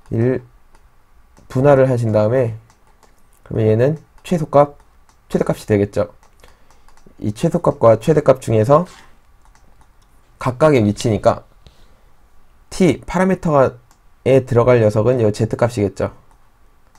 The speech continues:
네, 뭐 이렇게 한 다음에, 보통 이렇게 하면 색깔이 짠 입혀지잖아요. 네, 얘를 이렇게 넣으시면 돼요.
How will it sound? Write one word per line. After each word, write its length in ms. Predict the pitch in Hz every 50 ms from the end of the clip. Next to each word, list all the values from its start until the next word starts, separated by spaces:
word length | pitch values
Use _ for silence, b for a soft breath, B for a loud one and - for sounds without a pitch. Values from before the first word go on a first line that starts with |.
| _ _ _ _ _ _ _ _ - - _ - - - - - _ - - _ _ _ _ _ - _ - _ _ _ _ - - - - -
네, 120 | 123 110
뭐 120 | 110 110 113
이렇게 200 | 117 120 120 160
한 120 | 147 147
다음에, 280 | 139 135 131 123 - - - - -
보통 260 | - 139 143 151 131
이렇게 260 | 123 135 139 - 156
하면 380 | 135 127 127 - 160 170 170 - - - _ - - - _ _
색깔이 360 | - - - - 147 131 120
짠 200 | - 156 147 113
입혀지잖아요. 720 | 107 - 120 107 - 104 104 104 104 110 127 127 113 107 - - - - _ _ _ _ _ _ _ _ _ _ _ _ _ _ _ - - - _ _ _ _ _ - - _ _ _ _ _ _ _ _ - - - - _ _ - _ _ _ _ _ - - b b b b b b b b b b b b - _ _ _ _ _ _ _ - - - - - _ _ _ -
네, 160 | 110 107 110
얘를 380 | 110 113 123 143 127 110 110 - - - - _ _ _ _ _ _ - _ _ _ _ _ - _ _ _ _ _ _ _ _ _ _ _ _ _ _ _ _ _ _ _ - - _ _ _ _ _ _ _ _ _ _ _ _ - - -
이렇게 220 | 117 131 - 139
넣으시면 380 | 120 117 120 120 123 117 104 101
돼요. 280 | 101 107 107 110 110